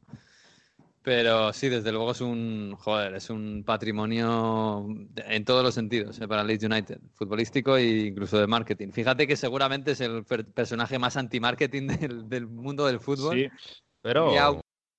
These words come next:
Speaker 1: así vende mucho.
Speaker 3: Sí, sí. Por ejemplo, yo me acuerdo en, en, en Bilbao, cuando estaba en el Athletic Bielsa,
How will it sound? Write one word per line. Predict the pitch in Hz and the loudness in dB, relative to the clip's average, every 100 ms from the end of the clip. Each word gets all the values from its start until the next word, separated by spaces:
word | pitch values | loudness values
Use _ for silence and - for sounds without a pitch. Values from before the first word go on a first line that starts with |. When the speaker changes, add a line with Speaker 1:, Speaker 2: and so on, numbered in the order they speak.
| _ _ _ _ _ | _ _ _ _ _
Speaker 1:
así | 117 - 139 170 - | -12 -8 -10 -10 -14
vende | 123 123 113 | -10 -8 -8
mucho. | 156 - - _ _ _ _ | -10 -12 -18 _ _ _ _
Speaker 3:
Sí, | - 143 | -6 -4
sí. | 131 135 101 | -2 -2 0
Por | 90 | 0
ejemplo, | 107 113 | 0 2
yo | 120 | 4
me | 117 | 4
acuerdo | 127 120 120 | 2 4 4
en, | 117 120 | 2 -2
en, | 104 98 95 - | -4 -4 -6 -6
en | 92 | -4
Bilbao, | 90 90 117 123 151 | -2 2 4 4 2
cuando | 117 90 | -2 -4
estaba | 78 95 | -2 -2
en | 101 | 0
el | 101 | 2
Athletic | 101 101 104 | 0 0 0
Bielsa, | 107 113 117 123 | 2 2 2 -2